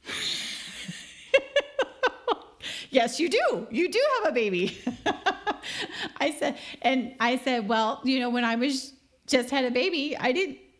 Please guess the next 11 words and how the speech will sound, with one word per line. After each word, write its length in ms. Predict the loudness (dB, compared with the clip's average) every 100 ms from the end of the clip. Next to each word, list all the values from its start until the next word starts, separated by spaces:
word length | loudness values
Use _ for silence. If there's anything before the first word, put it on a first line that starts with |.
| -6
we 360 | 0 0 0 0
didn't 360 | 2 2 0
use 300 | 0 0 0
this 180 | -2 -2
service 480 | -2 -2 0 -2 -2
because 360 | -4 -2 -2 0
it 80 |
wasn't 320 | -2 -2 -2 -2
appropriate 720 | -2 -2 -2 -2 -2 -6 -14 _ _
for 240 | -2 0 0
us. 200 | -2